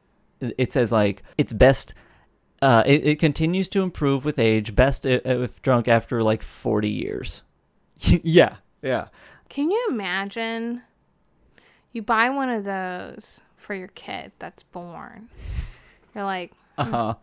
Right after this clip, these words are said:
Speaker 2: You know, you give it to them when they turn twenty-one. They're like, "Yeah, you can't drink this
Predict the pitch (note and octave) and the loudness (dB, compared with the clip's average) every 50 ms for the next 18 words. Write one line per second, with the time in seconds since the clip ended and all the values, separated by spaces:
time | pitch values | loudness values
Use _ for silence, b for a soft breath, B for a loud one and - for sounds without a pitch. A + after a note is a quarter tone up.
0 | b b b b b b b b b b b b _ _ _ _ A#3 A3+ G#3+ G#3 | b b b b b b b b b b b b _ _ _ _ -6 -4 -4 -4
1 | G3 F#3+ - - A3 A3+ A3 G3 A3 G3+ G3+ G3+ - - G3 G3 F#3+ F#3 F#3+ F#3 | -4 -6 -6 -6 -6 -6 -4 -4 -4 -6 -6 -8 -10 -8 -6 -6 -6 -6 -6 -8
2 | F#3 F#3 F#3 - - F#3+ F#3 F#3 - G3 F#3+ F#3 F#3 F3+ F3+ F3+ F3+ F#3 F#3 F#3 | -10 -10 -12 -12 -12 -14 -14 -12 -14 -14 -14 -12 -12 -12 -12 -12 -12 -12 -12 -10
3 | F#3 F#3 - - A3 G#3 G3 G3+ G#3 - - A#3 G#3+ - - G#3 G3+ - - - | -12 -12 -12 -12 -12 -10 -10 -12 -12 -14 -14 -14 -14 -14 -16 -18 -18 -16 -18 -18
4 | G#3 - - - - | -18 -18 -20 -20 -20